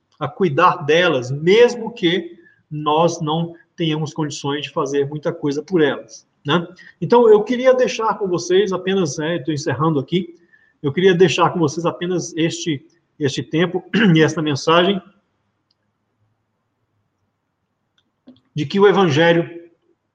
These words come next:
na pós-modernidade é possível e de que para que nós vivamos o evangelho no meio desta pós-modernidade, é preciso que a gente desenvolva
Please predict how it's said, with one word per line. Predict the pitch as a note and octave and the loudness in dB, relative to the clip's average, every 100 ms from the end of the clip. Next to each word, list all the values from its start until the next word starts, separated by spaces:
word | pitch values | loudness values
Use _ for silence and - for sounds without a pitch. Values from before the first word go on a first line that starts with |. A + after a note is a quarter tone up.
| _ _ | _ _
na | C#3 C3 | -2 0
pós-modernidade | - C#3 D#3 C#3+ C#3+ B2+ C3 C#3 C3 - _ _ _ _ _ | 0 -2 -2 -8 -10 -4 -2 -2 -4 -14 _ _ _ _ _
é | - | -8
possível | B2+ D3+ - - E3+ A2+ G#2 - _ _ _ _ _ _ _ _ | -4 -4 -4 -2 -2 -2 -10 -20 _ _ _ _ _ _ _ _
e | C#3 | -4
de | C3+ C#3+ | -2 -6
que | C3 E3+ D#3+ | -8 -8 -8
para | - - D#3+ D#3+ D#3 | -8 -2 2 2 0
que | - - D#3+ | -2 -6 -6
nós | D3+ F3 E3 | 0 0 0
vivamos | C#3+ F3 C3 F#3 G3 F3+ | -4 -4 -2 -2 -2 -2
o | F#3 | -4
evangelho | F3 F3+ B2+ C#3+ D#3 E3 E3+ - - _ - | -4 -6 -6 -4 -2 -2 -6 -10 -18 _ -12
no | C#3 | -8
meio | C#3 D3+ F#3+ G3+ D3+ | -4 0 2 0 0
desta | D#3+ D#3+ E3+ | -2 -2 -8
pós-modernidade, | - F#3 F3+ F3 D#3 E3+ C#3 B2+ B2+ - _ _ _ _ _ _ - | -4 -4 -4 -2 0 0 -2 -2 -4 -10 _ _ _ _ _ _ -8
é | C#3+ | -4
preciso | D#3 - D#3 D3 | -4 -2 -2 0
que | D#3 | -2
a | |
gente | C3 C#3+ - C3+ - _ _ - | -2 -6 -8 -10 -12 _ _ 0
desenvolva | D3 F#3 E3+ D#3 A#2 D3 E3+ D#3 D#3 | 4 4 2 -2 -4 -2 0 0 -4